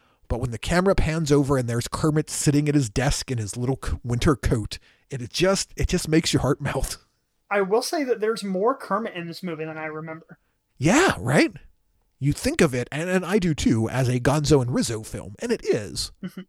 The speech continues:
Speaker 1: But Kermit's doing a lot of work, which means Steve Whitmire, who, despite his,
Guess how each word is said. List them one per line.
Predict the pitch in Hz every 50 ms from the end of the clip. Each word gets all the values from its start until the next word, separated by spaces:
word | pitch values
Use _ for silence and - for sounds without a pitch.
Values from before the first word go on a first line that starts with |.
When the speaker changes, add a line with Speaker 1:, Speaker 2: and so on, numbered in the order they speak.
| _ _ _ _ _ _ _ _ _ _ _ - - _ _ -
Speaker 1:
But | 262 226 139 117 - _ _ _ _ _ _ _ _ _ _
Kermit's | - - - 185 262 277 - -
doing | - 226 220 185
a | 160
lot | 143 165 185 185
of | 135 104
work, | 110 151 - -
which | - 110 - -
means | 151 190 247 240 220 -
Steve | - - 254 285 220
Whitmire, | 156 175 156 139 131 113 101 110 117 113
who, | 156 143 135 135 139 135 - - _ _ _ _ _ _ _ _ _ _ -
despite | 147 131 - - - 175 190 190 -
his, | 131 165 175 170 160 147 -